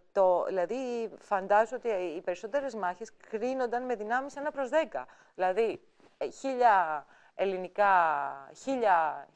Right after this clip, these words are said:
χίλιοι Έλληνες, δέκα χιλιάδες, ε, Τούρκοι και Αιγύπτιοι, γιατί συμμαχήσανε με τον Ιμπραήμ της Αιγύπτου.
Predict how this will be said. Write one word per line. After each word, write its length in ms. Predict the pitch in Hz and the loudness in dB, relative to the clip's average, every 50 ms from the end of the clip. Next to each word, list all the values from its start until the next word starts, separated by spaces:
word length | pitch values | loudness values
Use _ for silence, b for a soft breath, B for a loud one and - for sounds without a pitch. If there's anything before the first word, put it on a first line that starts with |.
| _ - | _ -10
χίλιοι 320 | - 254 247 214 202 185 | -6 -6 -4 -2 0 2
Έλληνες, 540 | 175 185 220 269 302 294 302 311 311 277 - | 2 2 0 -2 -4 -4 -4 -4 -4 -6 -4
δέκα 220 | - 320 311 254 214 | -6 -2 -2 -2 -4
χιλιάδες, 580 | - 196 170 151 127 123 120 123 123 - - b b b b b b b b _ | -4 -4 -2 -2 -2 -2 -4 -8 -10 -12 -16 b b b b b b b b _
ε, 500 | - 180 175 165 156 156 156 151 147 147 147 - | -6 -4 -2 -2 -4 -4 -6 -6 -8 -8 -10 -2
Τούρκοι 320 | - 202 196 196 196 - 170 | 0 0 0 0 -2 -10 -10
και 140 | - - 170 | -4 -2 -2
Αιγύπτιοι, 640 | 165 160 156 - 175 180 180 - _ _ 156 156 156 143 | -2 -2 -4 -6 -10 -10 -10 -12 _ _ -12 -10 -8 -8
γιατί 220 | 156 151 - 156 | -8 -10 -10 -16
συμμαχήσανε 640 | - - 170 156 151 - 156 - 170 165 156 151 | -16 -12 -10 -10 -10 -12 -12 -10 -8 -8 -8 -10
με 100 | 156 151 | -12 -12
τον 160 | 139 147 147 156 | -10 -10 -12 -10
Ιμπραήμ 420 | 151 139 143 151 143 139 139 135 | -8 -4 -4 -2 -2 -4 -6 -10
της 120 | 131 - | -14 -12
Αιγύπτου. 440 | 156 147 147 131 135 - _ - - | -12 -12 -10 -12 -14 -16 _ -20 -20